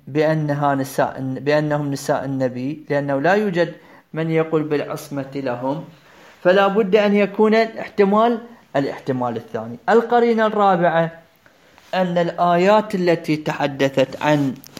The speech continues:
نساء النبي صلى الله عليه وآله تحدثت عنهن بلسان الأزواج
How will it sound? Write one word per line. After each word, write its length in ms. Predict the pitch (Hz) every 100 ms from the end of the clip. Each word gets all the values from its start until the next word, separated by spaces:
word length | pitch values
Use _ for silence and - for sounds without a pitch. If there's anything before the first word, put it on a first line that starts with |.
| - _ _ - _ _ _ _ _ _ _ - - -
نساء 520 | 156 165 170 151 -
النبي 380 | 147 139 131 135
صلى 320 | 131 143 135
الله 380 | 131 127 127 123
عليه 400 | 131 127 120 123
وآله 880 | 120 - 120 120 117 117 127 139 156 - _ _ _ _
تحدثت 760 | 160 175 202 165 165 156 143 -
عنهن 600 | 165 156 160 180 170 151
بلسان 640 | 147 147 143 - 175 175
الأزواج 720 | 151 147 147 131 143 165 202